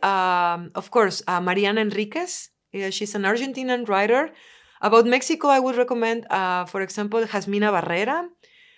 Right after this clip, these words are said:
I would recommend Valeria Luiselli too. Uh, she's a, a writer that, uh, she writes in English even, uh, uh, but she talks about, uh, some things that are important, I think.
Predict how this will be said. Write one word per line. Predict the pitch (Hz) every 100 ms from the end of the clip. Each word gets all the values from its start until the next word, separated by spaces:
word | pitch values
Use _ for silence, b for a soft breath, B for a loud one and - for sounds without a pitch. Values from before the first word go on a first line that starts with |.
| b 190
I |
would | 202 220
recommend | 208 214 196 196
Valeria | 180 185 196 202
Luiselli | 160 - 165 165 180 277 -
too. | 208 240 349 359
Uh, | 185
she's | - 190
a, | 196 175 160 139
a | 147
writer | 156 165 196 226
that, | 160 - - - -
uh, | - - 185
she | - 240
writes | 240 226
in | 214
English | 214 254 180 -
even, | 185 165 151 - 170
uh, |
uh, | 156 - 165
but | 156 165 -
she | - 185
talks | - 208 202
about, | 175 170 165 _ b b b
uh, | - 175
some | 202 196
things | 190 180
that | 180
are | 175
important, | 175 175 185 185 170
I | 165
think. | 165 175 -